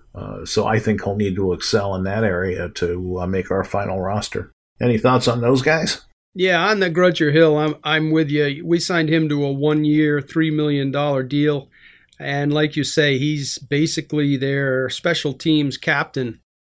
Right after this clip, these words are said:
Speaker 2: He's their contributor, and he's a ho-, he's a worker and a, and a team leader and all. So like you say, you know, he's gonna have to work at it to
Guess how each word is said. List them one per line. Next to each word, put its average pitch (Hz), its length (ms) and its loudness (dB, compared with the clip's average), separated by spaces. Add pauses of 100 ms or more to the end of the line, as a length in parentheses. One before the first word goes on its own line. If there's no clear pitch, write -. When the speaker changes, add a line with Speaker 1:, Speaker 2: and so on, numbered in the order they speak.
(140)
Speaker 2:
He's 190 260 -6
their 202 160 4
contributor, 202 680 0 (100)
and 147 200 -2
he's 156 160 2
a 156 80 0
ho-, 165 200 -2
he's 165 200 0
a 160 60 6
worker 160 520 2
and 135 140 -2
a, 135 180 -4
and 139 140 -4
a 139 60 -2
team 180 380 0
leader 175 340 2
and 131 80 -2
all. 123 380 -6
So 147 440 -2 (420)
like 175 180 2
you 170 80 0
say, 175 680 4
you - 300 -4
know, 180 100 2
he's 190 220 0
gonna 196 200 2
have 185 220 2
to 151 80 0
work 156 380 0
at 151 260 2
it 143 220 -4
to 139 520 -2